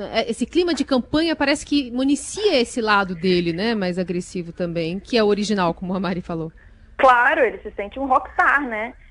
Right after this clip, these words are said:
Speaker 2: Ele vai pros braços
Speaker 1: É.
Speaker 2: do povo, e que quanto mais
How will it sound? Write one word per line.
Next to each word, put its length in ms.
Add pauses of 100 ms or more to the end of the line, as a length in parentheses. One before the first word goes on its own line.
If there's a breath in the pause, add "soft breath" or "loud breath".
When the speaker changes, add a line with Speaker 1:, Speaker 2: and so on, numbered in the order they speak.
Speaker 2:
Ele 120
vai 140
pros 200
braços 220
Speaker 1:
É. 40
Speaker 2:
do 80
povo, 560
e 20
que 140
quanto 340
mais 440